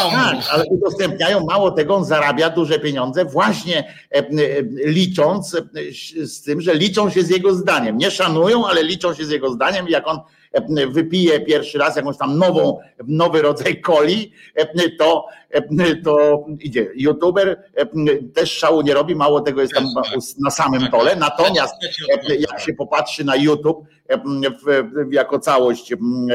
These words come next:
Speaker 1: i tak dalej, ma, e, ma, e,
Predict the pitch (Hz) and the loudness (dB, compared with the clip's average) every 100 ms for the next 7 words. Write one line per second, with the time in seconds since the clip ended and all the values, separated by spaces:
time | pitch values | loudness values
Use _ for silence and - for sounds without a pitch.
0 | 123 123 113 123 120 123 156 151 139 - | 2 2 -2 -4 -2 0 2 2 0 -4
1 | _ - 127 120 139 131 135 139 135 123 | _ -4 -4 -2 -4 -2 -2 0 0 -2
2 | - _ - 127 | -8 _ -2 -2